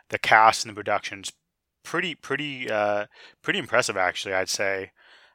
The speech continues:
Um, you know, it's obviously not Game of Thrones, but for what they're doing, I, th-, I think it's pretty close. They don't have to do as much C G I and all that jazz.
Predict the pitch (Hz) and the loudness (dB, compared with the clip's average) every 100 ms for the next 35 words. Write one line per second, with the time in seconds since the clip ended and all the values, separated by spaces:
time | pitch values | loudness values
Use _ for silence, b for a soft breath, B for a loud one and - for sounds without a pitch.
0 | _ 107 98 95 95 92 90 90 _ _ | _ -6 -4 -4 -6 -8 -14 -20 _ _
1 | _ _ _ _ 110 104 98 110 110 - | _ _ _ _ -4 -4 4 4 4 0
2 | 104 95 117 113 95 - 107 110 131 165 | -4 0 0 0 -2 -8 -6 -4 -4 -8
3 | - 120 110 _ - 117 143 147 113 120 | -6 -4 -4 _ -10 -4 -2 -4 -4 -4
4 | 117 98 - 120 120 117 - - 104 - | -4 -6 -6 -6 -4 -6 -8 -10 -12 -6
5 | 107 104 - 107 110 101 98 104 110 101 | -4 -4 -2 -2 0 0 0 -4 -10 -8
6 | 104 113 - 107 101 98 98 101 98 95 | -8 -6 -6 -6 -4 0 2 0 -2 -4
7 | 95 95 107 101 95 95 - | -2 -2 -2 -2 -2 -2 -6